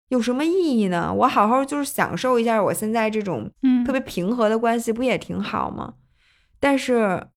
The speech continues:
Speaker 1: 我就觉得，尤其是女生，我们在这个社会上本身就选择相对来说会少，而且我们在这个结构性困顿里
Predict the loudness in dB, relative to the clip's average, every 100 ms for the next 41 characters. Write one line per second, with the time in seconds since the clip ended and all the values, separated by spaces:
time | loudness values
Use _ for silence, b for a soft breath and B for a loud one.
0 | _ _ _ _ _ -2 0 0 -2 -2
1 | 0 0 0 0 0 0 0 -2 -4 -2
2 | -2 0 0 0 0 0 2 2 0 0
3 | 0 0 0 -2 -4 -4 -6 -4 -2 0
4 | 2 0 -2 -8 -4 -4 -4 -6 -4 -6
5 | -8 _ _ -4 0 0 0 -4 -6 -8
6 | -6 -6 -6 -10 -12 -16 -16 _ _ 0
7 | 2 2 0 0 0 2 0 0 -2 2
8 | 0 0 -2 -2 -2 0 -2 -4